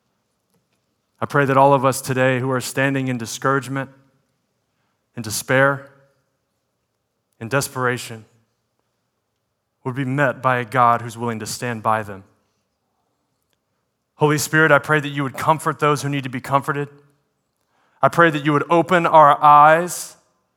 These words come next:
enlighten the eyes of our heart to see the hope to which we have been called, the glorious inheritance.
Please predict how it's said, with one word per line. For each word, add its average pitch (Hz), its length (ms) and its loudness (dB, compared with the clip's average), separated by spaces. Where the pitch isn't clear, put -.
enlighten 156 720 4
the 156 180 4
eyes 151 300 6
of 147 140 -2
our 143 180 6
heart 143 560 2
to 165 100 -12
see 180 200 2
the 151 140 4
hope 151 340 2
to 156 160 -4
which 151 180 -4
we 156 120 0
have 139 120 0
been 135 160 -4
called, 143 460 4
the 147 80 -2
glorious 156 840 0
inheritance. 156 920 -2